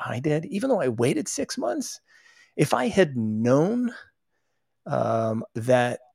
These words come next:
I was building a business that I could exit, um, hell, man, I, I, I would have sold the first one for a hell of a lot of money. And the last one that I sold,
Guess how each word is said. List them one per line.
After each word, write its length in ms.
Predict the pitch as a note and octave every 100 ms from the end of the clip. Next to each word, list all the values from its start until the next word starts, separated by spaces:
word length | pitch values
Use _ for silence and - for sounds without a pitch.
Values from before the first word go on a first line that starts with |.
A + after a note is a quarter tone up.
| _ -
I 140 | B2
was 140 | A#2
building 360 | A2+ B2+ C3 B2+
a 40 |
business 580 | A2+ - B2 A#2+ A#2+ -
that 140 | - A2
I 100 | -
could 260 | - C#3
exit, 420 | - C#3 - A3+ - - - - - _ -
um, 540 | A#2 A2+ A2 G#2+ G#2+ - _ _ _ _ _ _ _ _ _ -
hell, 220 | A#2 D#3
man, 180 | C3 G#2+
I, 380 | A#2 - - -
I, 40 | - - _ _ _ _ -
I 80 | C3
would 100 | C#3+
have 60 | C3
sold 160 | D3
the 80 | B2
first 280 | - C3+ B2+
one 140 | A#2+
for 140 | - A2
a 60 |
hell 180 | F#2 C3
of 80 | A#2
a 40 |
lot 200 | A2 G#2
of 60 | G2+
money. 420 | A2 G#2+ G2 A2 _ - - _ -
And 260 | A2+ A2+
the 80 | A2+
last 380 | A2+ B2+ F3+ -
one 180 | A#2+ A2
that 120 | G#2
I 80 | G2+
sold, 560 | - G#2+ G#2 G#2 A2